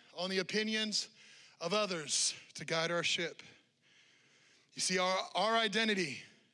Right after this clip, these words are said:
sets the tone for all we do and become. Christians who live out of who they really are cannot be crippled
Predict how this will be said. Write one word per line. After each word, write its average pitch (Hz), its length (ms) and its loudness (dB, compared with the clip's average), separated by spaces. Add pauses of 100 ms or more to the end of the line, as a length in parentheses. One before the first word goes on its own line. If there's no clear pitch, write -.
(640)
sets - 440 0
the 220 100 0
tone 208 340 0
for 170 160 -4
all 185 240 4
we 196 120 2
do 185 220 -2
and 170 100 -4
become. 160 440 -6 (1400)
Christians 240 680 2
who - 200 -2
live 214 300 2
out 196 140 2
of 196 120 0
who 220 180 -2
they 202 160 2
really 214 260 2
are 165 420 0 (760)
cannot 208 340 0
be 214 100 0
crippled 180 680 0